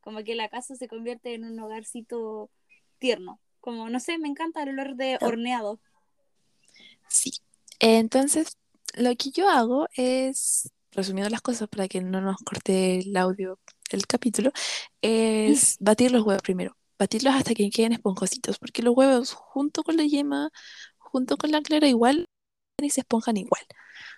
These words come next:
Speaker 2: Eh, y ahí ag-, agrego el azúcar y ahí voy agre-, ah, agregando las cosas.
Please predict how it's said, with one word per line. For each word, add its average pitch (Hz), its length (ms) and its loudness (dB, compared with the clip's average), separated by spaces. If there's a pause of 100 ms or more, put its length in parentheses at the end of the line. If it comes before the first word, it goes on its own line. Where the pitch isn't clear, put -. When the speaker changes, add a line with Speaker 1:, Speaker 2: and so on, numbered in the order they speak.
(300)
Speaker 2:
Eh, 214 440 4
y 196 60 -2
ahí 220 120 2
ag-, 269 220 0
agrego 254 260 -2
el 233 80 -4
azúcar 311 480 -4
y 262 80 -2
ahí 262 80 -2
voy 269 120 0
agre-, 247 280 0
ah, 247 180 -6 (1400)
agregando 214 380 0
las 226 160 -2
cosas. - 400 -4